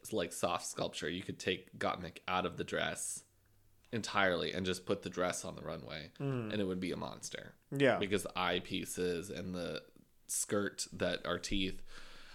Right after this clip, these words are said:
Speaker 1: I, I, I loved it. Um, did you ever watch Ah Real Monsters?
Speaker 2: Yeah.
Speaker 1: It's Oblina.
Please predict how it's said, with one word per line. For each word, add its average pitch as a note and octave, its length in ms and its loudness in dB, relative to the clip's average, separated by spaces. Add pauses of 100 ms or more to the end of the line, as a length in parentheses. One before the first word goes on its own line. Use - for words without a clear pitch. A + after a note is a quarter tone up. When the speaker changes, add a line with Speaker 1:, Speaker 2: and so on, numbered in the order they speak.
(100)
Speaker 1:
I, - 220 6
I, G#2+ 140 6 (140)
I - 20 6
loved F#2 300 2
it. F2+ 240 2 (400)
Um, F#2 320 4
did E3 200 2
you C4 60 4
ever E4+ 160 4
watch F3 320 6 (160)
Ah G2+ 180 4
Real A2 240 2
Monsters? F#2+ 500 -4
Speaker 2:
Yeah. C#3+ 180 8 (540)
Speaker 1:
It's D3 180 2
Oblina. G#2+ 600 6